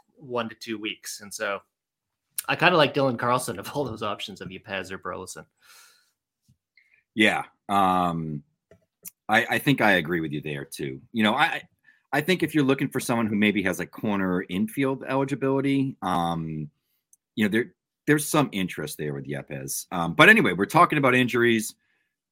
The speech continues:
Speaker 2: uh, too many of 'em. Unfortunately, Brett Baty potentially went down with a thumb injury today.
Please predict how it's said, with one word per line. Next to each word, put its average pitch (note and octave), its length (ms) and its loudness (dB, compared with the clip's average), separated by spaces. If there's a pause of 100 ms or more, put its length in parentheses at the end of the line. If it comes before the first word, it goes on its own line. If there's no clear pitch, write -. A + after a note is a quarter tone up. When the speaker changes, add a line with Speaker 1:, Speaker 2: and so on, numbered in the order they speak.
(280)
Speaker 2:
uh, - 120 -20 (120)
too A#3+ 180 6
many A#2 300 6
of E2 100 -2
'em. F#2 140 -2
Unfortunately, C#3+ 960 2 (380)
Brett D3 220 4 (180)
Baty A2 480 2 (720)
potentially F3 760 0
went D3 300 2
down B2+ 380 2
with G#2 140 0
a G2 80 -2 (240)
thumb C3+ 320 4
injury G2 500 0
today. E2 640 -4